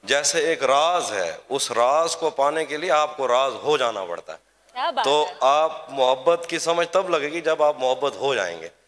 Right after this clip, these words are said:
Speaker 1: और ये, अ, नोर और नॉन के दरमियान फैला हुआ खला होता है जो कभी भरता ही नहीं है, समझ नहीं लगती। So ये इल्यूजन है basically,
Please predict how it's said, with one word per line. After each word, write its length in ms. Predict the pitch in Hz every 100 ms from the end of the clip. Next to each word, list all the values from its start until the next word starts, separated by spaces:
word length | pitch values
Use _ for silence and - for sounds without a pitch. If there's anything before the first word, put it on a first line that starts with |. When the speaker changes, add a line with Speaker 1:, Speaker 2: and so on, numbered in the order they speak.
| _ _ _ _
Speaker 1:
और 500 | - 147 165 170 - 123
ये, 420 | 127 151 170 170
अ, 220 | - - _ _ 117 120 120
नोर 400 | 120 160 196 185
और 280 | 165 156 131
नॉन 360 | 131 147 160
के 100 | 151
दरमियान 460 | 135 127 120 120 123
फैला 280 | 113 117 120
हुआ 160 | 113
खला 300 | 107 - 117
होता 520 | 139 113 95 - 92
है 140 | 113 117
जो 340 | 123 143 131 - -
कभी 180 | 131 139
भरता 300 | 120 131 151
ही 100 | 139
नहीं 160 | 120
है, 160 | 107 101 _ _
समझ 300 | - 123 139
नहीं 200 | 131 120
लगती। 340 | 107 - 101 98 - _ _ _ -
So 80 | 117
ये 560 | 113 120 117 107 95 - _ _ _ -
इल्यूजन 420 | 147 180 175 127
है 100 | 107
basically, 440 | 92 - 87 82